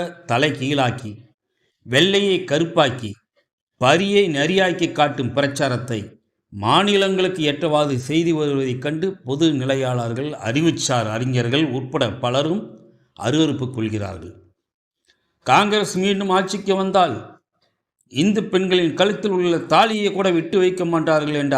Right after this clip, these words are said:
அபாண்ட குற்றச்சாட்டினை கூறுகிறார் தேர்தல் பிரச்சார பீரங்கி மோடி. குஜராத் முதலமைச்சராக இருந்தபோது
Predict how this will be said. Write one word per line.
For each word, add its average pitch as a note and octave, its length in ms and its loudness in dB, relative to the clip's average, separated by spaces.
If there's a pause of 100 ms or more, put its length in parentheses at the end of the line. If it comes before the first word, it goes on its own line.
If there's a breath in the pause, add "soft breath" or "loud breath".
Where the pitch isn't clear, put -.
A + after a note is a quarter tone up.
(100)
அபாண்ட G3+ 420 2
குற்றச்சாட்டினை D3+ 720 -4
கூறுகிறார் C3 560 -2 (220)
தேர்தல் D#3+ 420 2
பிரச்சார C3 440 0
பீரங்கி A#2 420 -2
மோடி. A2+ 300 -2 (800)
குஜராத் G#3+ 440 4
முதலமைச்சராக F3+ 760 2
இருந்தபோது C#3+ 640 -2